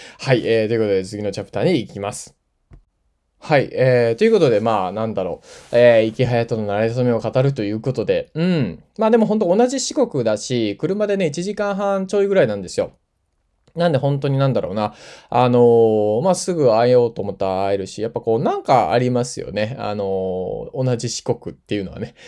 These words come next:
あー、まあ、地方暮らし、田舎暮らしっていうのもあるかもしんないけどね。うん。だからなんだろうな。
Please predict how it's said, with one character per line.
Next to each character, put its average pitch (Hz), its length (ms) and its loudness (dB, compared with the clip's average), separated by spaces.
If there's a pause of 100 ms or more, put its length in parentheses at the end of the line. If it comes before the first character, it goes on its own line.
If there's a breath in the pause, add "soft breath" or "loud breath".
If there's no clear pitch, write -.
(200 loud breath)
あ 123 300 2
ー、 - 20 -2
ま 123 120 0
あ、 127 40 -4
地 156 180 -4
方 214 200 4
暮 240 120 4
ら 185 60 6
し、 220 240 -8
田 151 140 -4
舎 151 80 0
暮 170 200 0
ら 139 100 4
し 170 120 -6
っ 185 40 -8
て - 100 -8
い - 20 -2
う - 0 -
の 110 60 -2
も 107 80 0
あ 110 40 -2
る 110 80 -4
か 92 80 -8
も 90 80 -8
し - 160 -12
ん 95 60 -8
な 90 100 -8
い 85 60 -12
け 69 100 -12
ど 64 100 -8
ね。 151 400 2
う 123 440 0
ん。 113 60 -4
だ 120 100 -2
か 113 120 0
ら 107 120 0
な 180 160 0
ん 254 100 -4
だ 151 100 4
ろ 113 140 4
う 101 40 -2
な。 127 400 2